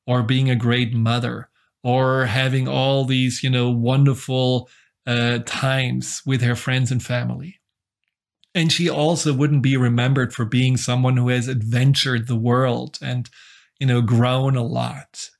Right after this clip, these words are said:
It would have been a very one-dimensional, uh, you know, way of looking at her life. And it probably, uh, you know, would also be something that in the end,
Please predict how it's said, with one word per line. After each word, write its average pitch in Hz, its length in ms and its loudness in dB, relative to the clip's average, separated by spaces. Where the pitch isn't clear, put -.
It 135 80 2
would 156 140 4
have 156 140 0
been 143 140 0
a 127 80 2
very 135 540 0
one-dimensional, 123 2000 0
uh, 113 520 0
you 135 140 0
know, 120 220 2
way 123 400 2
of 123 220 -4
looking 127 560 2
at 117 140 -4
her 120 220 -6
life. 120 720 -8
And 120 220 0
it - 420 -4
probably, 135 600 -2
uh, 117 340 0
you 147 120 2
know, 123 180 2
would 127 180 0
also 127 340 -2
be 127 160 0
something 123 600 -4
that 123 460 -4
in 135 180 2
the 123 180 2
end, 131 440 -2